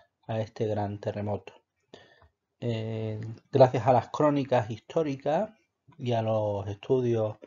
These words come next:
eh, que se han desarrollado de forma más reciente, sabemos que el terremoto que desencadenó este tsunami aproximadamente tuvo una magnitud de ocho punto seis, que las alturas de olas que barrieron las costas del norte de la región de Atacama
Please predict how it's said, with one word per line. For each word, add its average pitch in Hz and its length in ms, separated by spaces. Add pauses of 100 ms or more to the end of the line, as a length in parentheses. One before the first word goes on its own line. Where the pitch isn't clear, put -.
(580)
eh, 107 200
que 113 120
se - 100
han 123 80
desarrollado 117 640
de 104 60
forma 113 280
más 117 160
reciente, 123 560 (260)
sabemos 120 440
que 131 100
el 113 80
terremoto 120 500
que 113 120
desencadenó 107 520
este 110 140
tsunami 127 560 (380)
aproximadamente 117 920
tuvo 120 300
una 110 160
magnitud 110 720 (120)
de 104 500
ocho 120 360
punto 117 260
seis, 135 460 (520)
que 123 120
las 104 100
alturas 120 460
de 117 140
olas 139 380
que - 60
barrieron 120 400
las 107 160
costas 127 480
del 101 420
norte 107 600 (480)
de 117 160
la 113 100
región 120 300
de 120 60
Atacama 113 640